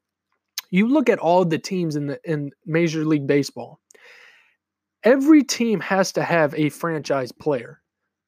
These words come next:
And, and that's with any s-, any major sport. But it,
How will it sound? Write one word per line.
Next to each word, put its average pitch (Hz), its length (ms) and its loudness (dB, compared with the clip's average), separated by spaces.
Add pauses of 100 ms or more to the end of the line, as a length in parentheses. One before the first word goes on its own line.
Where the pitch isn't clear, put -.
And, 175 160 -2
and 185 180 0
that's 247 220 2
with 185 140 4
any 190 260 2 (220)
s-, - 260 -12
any 202 340 0 (140)
major 160 380 -2
sport. 131 440 -2 (1600)
But 175 400 2 (640)
it, 170 180 -4